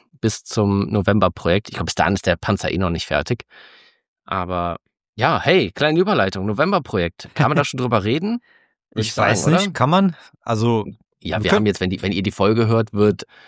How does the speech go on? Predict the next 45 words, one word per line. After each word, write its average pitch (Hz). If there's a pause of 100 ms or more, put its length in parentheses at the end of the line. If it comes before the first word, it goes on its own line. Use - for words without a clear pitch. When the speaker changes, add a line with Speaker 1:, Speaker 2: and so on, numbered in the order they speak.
(300)
Speaker 1:
fast, - (800)
ja, 95
Ende 107
August 123
sein, 82
fast -
September. 104
Und -
dann 90
ist 110
es 104
noch 98
ein 110
Monat. 131 (760)
Nee, 92
Quatsch, -
da 107
kommt 98
noch 98
der 95
ganze 92
Oktober. 107 (240)
<laughs> -
Ha! 208 (220)
Speaker 2:
Ja, 107 (460)
Speaker 1:
Ach 104
Speaker 2:
richtig. -
Speaker 1:
Gott, 110
da 104
haben 104
wir 104
noch 104
ewig 160
Zeit. 87
Wer 98
fängt 160
Speaker 2:
Ja, 117
Speaker 1:
denn 131
Speaker 2:
dann 131
Speaker 1:
schon 127
an, 160
mit 160
dem 160
November-Projekt 160
zu -